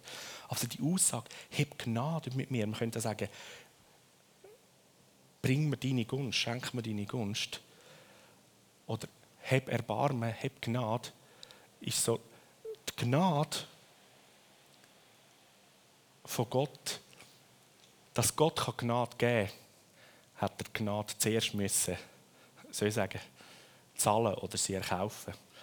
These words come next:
Also Gott hat zuerst müssen Gerechtigkeit machen, damit er jetzt in der Position ist, zum können,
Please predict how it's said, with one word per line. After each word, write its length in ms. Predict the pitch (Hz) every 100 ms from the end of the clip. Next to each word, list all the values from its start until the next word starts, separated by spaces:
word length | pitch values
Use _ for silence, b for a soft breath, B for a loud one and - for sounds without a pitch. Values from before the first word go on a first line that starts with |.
| B
Also 120 | 104
Gott 220 | - 143 123
hat 100 | -
zuerst 240 | 123 131
müssen 220 | 113 - -
Gerechtigkeit 1120 | 107 110 120 - 139 - 107 101 117 - - - - B B B B B B B B B B - -
machen, 480 | 104 120 143 170 156 - - -
damit 400 | 107 107 113 110
er 160 | 104 101
jetzt 400 | 107 131 - 117
in 60 |
der 80 | 104
Position 680 | - 101 98 - 98 101 107
ist, 300 | 98 - -
zum 160 | 107
können, 340 | - 101 92